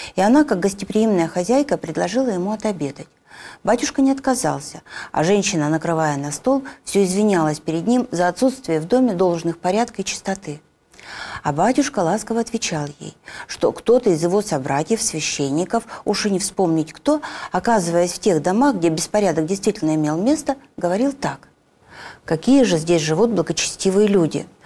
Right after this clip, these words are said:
Они, наверное, всё своё время уделяют богоугодным делам, молитве,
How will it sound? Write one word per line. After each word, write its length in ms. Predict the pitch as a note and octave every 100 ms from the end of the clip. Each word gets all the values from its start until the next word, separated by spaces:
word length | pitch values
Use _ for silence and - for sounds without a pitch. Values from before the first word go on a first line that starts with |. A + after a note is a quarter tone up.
| - - -
Они, 200 | F3 F#3+
наверное, 380 | F#3 F#3 F#3 F#3
всё 200 | - G#3
своё 300 | - E3 E3
время 340 | G3+ C4 F3
уделяют 400 | D#3 E3+ G3+ F#3+
богоугодным 680 | F#3 D3+ F3 F3 A#3 F#3 D3+
делам, 420 | D3+ D3+ G3 A#3
молитве, 500 | E3 D#3 E3+ G#3 G3